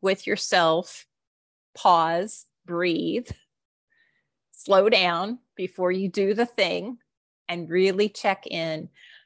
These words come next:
Um, if you're new to this whole concept, journaling hel-, is helpful. Um, meditation is helpful, but you need some time to really slow down and get comfortable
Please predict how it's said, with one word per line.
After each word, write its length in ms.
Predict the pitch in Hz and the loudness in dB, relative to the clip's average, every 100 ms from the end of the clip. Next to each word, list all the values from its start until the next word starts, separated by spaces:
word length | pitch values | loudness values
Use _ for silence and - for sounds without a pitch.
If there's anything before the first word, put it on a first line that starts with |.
| _ - | _ 2
Um, 360 | 185 175 160 - | 4 4 2 4
if 280 | 240 254 254 | 4 4 -2
you're 120 | 220 | -2
new 400 | 185 170 196 226 | -2 -4 -4 -4
to 140 | - | -4
this 260 | 185 175 - | -2 -2 -2
whole 220 | 165 151 | -4 -4
concept, 800 | - 165 156 175 - 170 165 - - - - | -4 -4 -4 -6 -2 2 2 0 -8 -20 -8
journaling 720 | 165 156 180 180 180 175 175 175 _ _ _ 175 175 | -2 -2 -2 -2 -6 -10 -16 _ _ _ _ -12 -6
hel-, 200 | 196 175 - | 0 0 0
is 160 | 185 - | -6 -2
helpful. 760 | 170 - _ 180 170 165 165 - | -2 -2 _ -4 -2 -2 -6 -6
Um, 260 | 160 147 | -6 -6
meditation 800 | 147 160 160 - 214 220 - 202 | -6 -4 -4 0 0 0 -2 -4
is 160 | 190 - | -4 -2
helpful, 460 | 175 160 - 175 165 | -2 -2 -4 -6 -6
but 240 | 175 - | -8 -8
you 60 | 214 | -6
need 260 | 220 247 | -4 -4
some 140 | - 180 | -4 -6
time 280 | - 170 160 | -4 -4 -4
to 100 | 147 | -6
really 240 | 151 151 | -4 -6
slow 360 | 147 - 160 165 | -8 -2 -2 0
down 580 | 151 147 160 202 285 - _ _ _ _ _ - | 0 0 0 -2 -6 -12 _ _ _ _ _ -4
and 160 | 196 185 | -2 0
get 220 | 190 - | -2 -2
comfortable 1400 | - - 339 - - 202 151 151 139 135 135 151 160 | -8 -2 -2 -4 -6 -2 0 2 4 4 4 0 -2